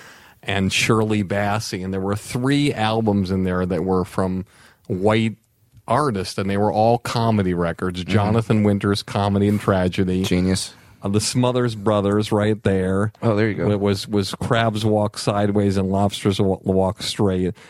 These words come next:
Speaker 1: And there was the Button Down Mind of Bob Newhart.
Speaker 2: Oh, wow.
Speaker 1: And later on in my career, for those in your audience who don't know this,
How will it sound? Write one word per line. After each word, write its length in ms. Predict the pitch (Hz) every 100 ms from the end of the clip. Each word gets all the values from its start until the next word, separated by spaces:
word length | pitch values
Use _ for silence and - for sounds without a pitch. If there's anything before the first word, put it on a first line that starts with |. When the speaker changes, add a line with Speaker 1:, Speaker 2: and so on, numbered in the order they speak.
| - -
Speaker 1:
And 160 | 98
there 120 | 101
was 180 | 98 101
the 80 | 98
Button 460 | 92 110 104 110 104
Down 360 | 104 101 98
Mind 380 | 95 92 92 90
of 160 | 90 90
Bob 260 | 90 90
Newhart. 680 | 92 92 92 90 76 78 117 - _
Speaker 2:
Oh, 200 | - -
wow. 480 | 95 - 123 117 - - - -
Speaker 1:
And 220 | 113 113
later 320 | 135 151 147
on 160 | 131 123
in 100 | 117
my 160 | 110
career, 400 | 110 120 123 117
for 180 | - 107
those 300 | 104 110 104
in 80 | 104
your 180 | 101 104
audience 440 | 113 113 107 95
who 100 | 104
don't 260 | 98 98 101
know 240 | 113 113
this, 440 | 95 78 98 -